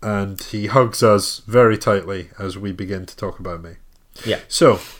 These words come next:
Speaker 1: May, let's talk about the movies coming up.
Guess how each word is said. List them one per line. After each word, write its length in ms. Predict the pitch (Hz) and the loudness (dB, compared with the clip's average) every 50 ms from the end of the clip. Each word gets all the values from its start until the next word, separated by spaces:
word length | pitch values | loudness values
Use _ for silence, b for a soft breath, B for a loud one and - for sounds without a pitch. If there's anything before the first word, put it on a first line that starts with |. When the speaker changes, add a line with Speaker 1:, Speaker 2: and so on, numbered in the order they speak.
| - - - - _ _ _ _ | -20 -20 -20 -20 _ _ _ _
Speaker 1:
May, 340 | 131 135 143 123 101 - - - - - - - - - - | -4 0 0 0 0 -2 -4 -6 -6 -6 -6 -6 -8 -12 -8
let's 180 | - 131 127 - | -6 -4 -4 -2
talk 220 | - 135 123 - | -2 -2 -2 -2
about 160 | 117 107 110 101 | -4 -4 -4 -4
the 80 | 104 | -4
movies 380 | 104 104 107 101 101 101 92 - | -4 -4 -4 -4 -4 -6 -6 -8
coming 260 | - 95 90 92 90 | -10 -10 -10 -10 -10
up. 220 | 85 80 - - | -12 -12 -12 -14